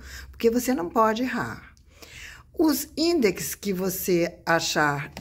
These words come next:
com, com diferente, por exemplo, um índice sessenta e quatro, um índice trinta e dois, ele vai tá aqui, ó.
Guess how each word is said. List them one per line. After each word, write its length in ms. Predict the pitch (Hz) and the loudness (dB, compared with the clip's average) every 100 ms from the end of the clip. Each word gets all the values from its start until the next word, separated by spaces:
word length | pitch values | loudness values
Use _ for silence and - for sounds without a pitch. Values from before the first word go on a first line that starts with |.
| - - - | -16 -20 -10
com, 640 | 170 165 151 143 135 - - - | -6 -4 -2 -2 -2 -6 -14 -14
com 760 | 170 139 143 139 131 123 120 113 - - - - _ _ - - - - - - - - - _ _ | -8 -4 -2 -2 -2 -4 -8 -12 -18 -20 -20 -20 _ _ -20 -20 -20 -20 -20 -20 -20 -20 -20 _ _
diferente, 720 | - - 156 175 196 170 139 139 | -12 0 2 2 2 0 -4 -6
por 160 | 139 | -6
exemplo, 340 | 135 135 135 156 | -4 -6 -6 -6
um 120 | 160 | -4
índice 300 | 147 143 - | -4 -6 -4
sessenta 360 | 139 143 131 | -4 -4 -4
e 20 | 165 | -2
quatro, 540 | 175 160 151 139 147 | 2 2 2 -4 -4
um 140 | 139 | -2
índice 280 | 139 135 - | 0 -2 -6
trinta 220 | 143 117 | -8 -6
e 60 | 139 | -4
dois, 340 | 156 185 160 | 0 2 2
ele 140 | 170 180 | -2 -2
vai 160 | 185 | -2
tá 100 | 190 | -2
aqui, 320 | 214 214 165 156 | -6 -8 -12 -10
ó. 160 | - | -12